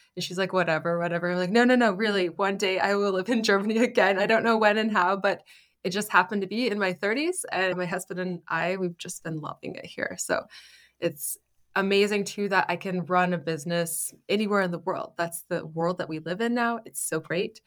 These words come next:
And the free time that I do <laughs> have, I do art. I like to run. I like to swim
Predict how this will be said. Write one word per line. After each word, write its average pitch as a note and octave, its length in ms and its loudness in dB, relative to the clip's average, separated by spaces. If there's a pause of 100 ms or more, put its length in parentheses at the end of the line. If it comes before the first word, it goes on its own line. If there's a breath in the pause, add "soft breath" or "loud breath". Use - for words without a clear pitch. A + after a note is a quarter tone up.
(480 loud breath)
And F3 440 0 (480)
the F3+ 100 -4
free F#3+ 440 -4
time F3+ 520 -4
that E3+ 140 0
I E3+ 220 -6
do G3+ 260 -2
<laughs> G#3 140 2
have, F#3+ 340 2 (520 loud breath)
I F3+ 580 4 (720)
do E3 720 -4 (180)
art. - 640 -2 (220 loud breath)
I E3 140 -2
like E3 300 -2
to E3 520 -4
run. G#3+ 440 4
I F3+ 60 -4
like - 180 -6
to - 120 -18
swim G3+ 720 -4